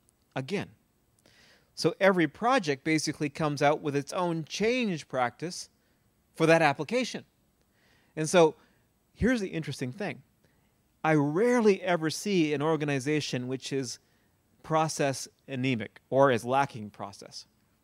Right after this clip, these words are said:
The opposite is actually true. You have so much process, you're throttled by the very vagueness of the process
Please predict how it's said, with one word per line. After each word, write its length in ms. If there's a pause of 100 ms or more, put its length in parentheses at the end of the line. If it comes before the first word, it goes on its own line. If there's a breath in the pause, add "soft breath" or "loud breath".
(500)
The 140
opposite 400
is 100
actually 280
true. 260 (760 soft breath)
You 140
have 180
so 200
much 240
process, 540
you're 120
throttled 640
by 120
the 100
very 280
vagueness 760
of 80
the 80
process 420